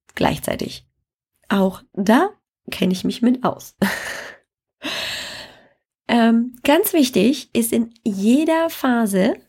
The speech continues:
dieser Erkrankung, dass der Körper Flüssigkeit bekommt.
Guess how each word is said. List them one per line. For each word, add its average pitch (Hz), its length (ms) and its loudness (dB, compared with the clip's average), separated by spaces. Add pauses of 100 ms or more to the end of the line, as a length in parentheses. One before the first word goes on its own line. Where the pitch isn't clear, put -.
(640)
dieser 196 640 0 (400)
Erkrankung, 294 840 0 (380)
dass 233 380 -2
der 190 180 0
Körper 214 720 0 (280)
Flüssigkeit - 800 0
bekommt. - 560 -6